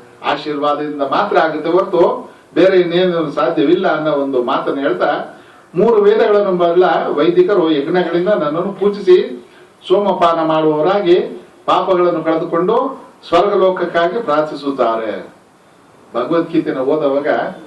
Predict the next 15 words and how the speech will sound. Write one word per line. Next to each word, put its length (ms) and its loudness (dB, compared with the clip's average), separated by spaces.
ಸರಿಯಾದ 460 4
ಅರ್ಥದಿಂದ 480 2
ಓದಬೇಕು 640 0
ಅಂತ 160 -4
ಹೇಳ್ತಾರೆ. 440 -12
ಇಲ್ಲಿ 580 2
ಎಲ್ಲ 160 4
ಯಜ್ಞಗಳನ್ನು 600 2
ಮಾಡ್ತಾ 280 0
ಸೋಮಪಾನ 580 2
ಮಾಡುವವರಾಗಿ 680 2
ನಾನು 300 0
ಸೋಮಪಾನ 560 0
ಮಾಡ್ತೀನಿ 420 0
ಅಂತ 200 -4